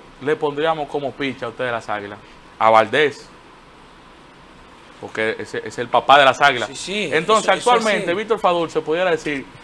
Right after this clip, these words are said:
Speaker 1: que es el papá de Ulises, de Cueto,
Speaker 2: Pero es que siguiendo esa línea de pensamiento, aquí lo que ha sucedido es que el presidente de la Lidom ha decidido lo que va a pasar.
Speaker 1: No el presidente de la Lidom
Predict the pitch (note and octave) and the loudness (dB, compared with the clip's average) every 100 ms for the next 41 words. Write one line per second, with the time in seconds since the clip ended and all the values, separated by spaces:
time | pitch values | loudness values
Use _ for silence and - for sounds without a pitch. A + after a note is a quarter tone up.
0 | - - F3 F#3+ G3+ F3+ F3 - F3+ E3 | -20 -6 -4 0 -2 2 0 4 4 4
1 | - - - - G#3 F#3 D#3+ D#3 C3+ - | -2 -14 -14 -6 -2 0 2 2 2 -2
2 | B2 - - - F3 F#3 - E3+ D#3+ C#3+ | -6 -6 -20 -6 -2 0 4 8 8 6
3 | C3 A#2 - - - - - F#3+ G#3 G#3+ | -4 -8 -16 -20 -20 -20 -12 -4 -4 -2
4 | A3 A#3 G#3 A3+ B3+ B3 B3 A#3 G3+ G3+ | -2 -2 -2 0 0 0 0 0 -2 -2
5 | G3 F#3+ F3+ F3 E3 E3 C#3 C3 C3 D3 | -6 -8 -8 -10 -10 -10 -10 -12 -12 -12
6 | B2+ F3+ G#3+ - G3 F#3 F#3 F#3+ E3+ E3 | -10 -8 -6 -4 -6 -6 -8 -10 -8 -8
7 | F3 - - C#3 - - - - - - | -8 -10 -10 -10 -12 -20 -20 -20 -20 -20
8 | - - - - - - E3 E3 D#3+ E3+ | -20 -20 -20 -20 -12 -4 -4 -2 -4 -4
9 | D#3+ F#3 G#3 G3+ F3+ F#3 F#3+ G3 D#3 D3 | -4 -4 -4 -2 0 0 -2 -6 -4 -4
10 | C3+ - - - - - C#3+ D3+ D3 D#3+ | -6 -16 -20 -20 -20 -10 -6 -6 -6 -10
11 | C#3+ F#3+ G3+ C#3+ C3 B2+ A#2 - - G2+ | -8 -8 -6 -8 -10 -14 -14 -16 -16 -16
12 | - B2 C3 D3 D3+ D3 D3 C#3+ C#3 C3+ | -16 -6 -4 -2 -2 -2 -4 -2 -2 -2
13 | B2 B2+ B2 | -2 -4 -4